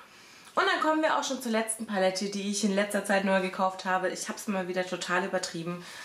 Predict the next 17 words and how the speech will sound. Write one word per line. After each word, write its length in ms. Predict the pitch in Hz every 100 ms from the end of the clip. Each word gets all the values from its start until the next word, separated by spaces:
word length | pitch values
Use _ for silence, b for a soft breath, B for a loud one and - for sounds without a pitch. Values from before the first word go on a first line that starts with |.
| B B B B B B B -
Ähm, 560 | 208 208 214 214 214 - _ _ - - _ _ _ _ - -
und 140 | 269 254
das 140 | 226
ist 180 | 202 -
die 100 | 214
fünfunddreißig 680 | - 208 202 180 185 175
U 80 | 190
Palette 420 | 190 180 170 170
von 180 | 170 170
Morphe 360 | 151 147 147 -
Brushes. 560 | - 143 - 151 226 - B B B B B -
Und, 480 | 180 175 170 170 -
äh, 300 | 160 151 156 165 - - - - - - - _ _ - - - - - - - - - - - _ _ - - - - - - _ _ - _ _ - - -
was 200 | 175 175
soll 160 | - 170
ich 120 | 170
sagen? 340 | 160 156 156